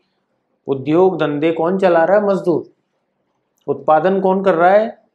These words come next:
मजदूर। मुनाफा कौन ले रहा है? पूंजीपति। लाभ की स्थिति में कौन है? पूंजीपति। हम्म,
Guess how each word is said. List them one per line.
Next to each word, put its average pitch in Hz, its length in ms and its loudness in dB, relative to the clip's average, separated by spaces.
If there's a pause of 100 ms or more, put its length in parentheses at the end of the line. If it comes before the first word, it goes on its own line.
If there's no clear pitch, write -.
(280)
मजदूर। 147 880 -10 (1040)
मुनाफा 160 420 -2
कौन 190 280 0
ले 180 120 2
रहा 190 120 -2
है? 226 260 -8
पूंजीपति। 160 680 -6 (280)
लाभ 170 440 0
की 202 140 -4
स्थिति 196 340 -6
में 196 140 -6
कौन 190 260 -4
है? 233 140 -6
पूंजीपति। 147 680 -6 (1080)
हम्म, 254 240 -6